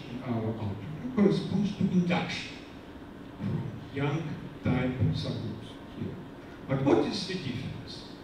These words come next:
First, the gradient looks very different.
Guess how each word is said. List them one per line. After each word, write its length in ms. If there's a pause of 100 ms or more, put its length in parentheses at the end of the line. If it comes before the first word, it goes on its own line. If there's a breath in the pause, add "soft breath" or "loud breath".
(200)
First, 380
the 140
gradient 680 (320)
looks 280
very 420
different. 420